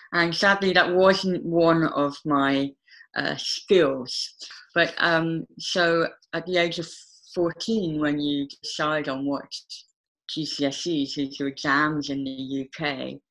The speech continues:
you were going to take, I realised that I had to change direction. I decided that music was the way forward. It was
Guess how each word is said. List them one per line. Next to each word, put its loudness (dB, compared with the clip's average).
you -4
were 2
going -2
to -12
take, -8
I -2
realised -2
that -6
I 0
had -8
to -8
change -4
direction. -8
I 0
decided 0
that -4
music -2
was -6
the -2
way 4
forward. 2
It 0
was -4